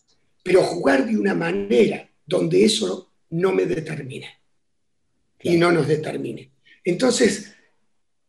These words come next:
Speaker 1: ¿qué me pasa en ese recorrido del camino? Que tengo angustia, tristeza, porque cuando uno pierde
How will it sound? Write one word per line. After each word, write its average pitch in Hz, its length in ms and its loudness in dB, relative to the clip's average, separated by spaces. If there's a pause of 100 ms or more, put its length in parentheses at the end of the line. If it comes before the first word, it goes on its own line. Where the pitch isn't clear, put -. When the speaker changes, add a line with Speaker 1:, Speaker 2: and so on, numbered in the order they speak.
(160)
Speaker 1:
¿qué 277 200 4
me 269 200 6
pasa - 720 -4 (100)
en 165 160 0
ese 175 220 -4
recorrido 165 460 -2
del 156 120 0
camino? 143 500 -12 (320)
Que 170 140 -4
tengo 165 260 0
angustia, 156 840 0
tristeza, - 720 0
porque - 240 -12
cuando - 320 -12
uno 185 280 2
pierde 190 580 2